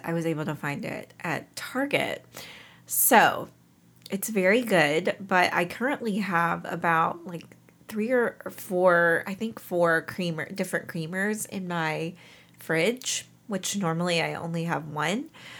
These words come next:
Uh, <laughs> so I've gotta drink through some creamers before I buy more. I was traveling this past weekend and I had to buy some whenever I was traveling, and then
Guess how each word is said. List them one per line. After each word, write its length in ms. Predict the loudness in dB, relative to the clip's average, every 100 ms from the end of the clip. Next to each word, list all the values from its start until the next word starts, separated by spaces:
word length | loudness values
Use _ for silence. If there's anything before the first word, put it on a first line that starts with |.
| -18 -16 0
Uh, 220 | 6 6 6
<laughs> 120 | 0
so 960 | -2 2 4 4 8 10 12 10 8 4 2 4 4 2 0 -2
I've 160 | -4 0
gotta 280 | 2 4
drink 300 | 4 2 2
through 160 | 0 0
some 200 | 0 -4
creamers 800 | -2 0 2 4 2 0 -4 -6
before 560 | -8 -2 2 4 4 0
I 80 |
buy 260 | 0 0 0
more. 520 | -2 -4 -2 -2 -4 -10 -18 -18 -20 _ 0
I 580 | 4 6 4 2 0 -6 -14 -4
was 220 | -2 -2
traveling 580 | 2 4 6 6 4 2
this 140 | -2
past 360 | 0 0 0 -2
weekend 720 | -2 4 4 4 2 -4 -6 -6
and 480 | -4 -2 -2 -6 -8
I 60 |
had 200 | -8 -6
to 60 | -2
buy 180 | -2 -2
some 580 | -4 -4 -6 -8 -12 -16 _ _ -12
whenever 480 | -6 -6 -2 -2 -2
I 120 | -2
was 180 | -2 -6
traveling, 840 | -2 0 0 0 -2 -2 -4 -6
and 260 | -8 -6 -4
then 460 | -4 -4 -6 -10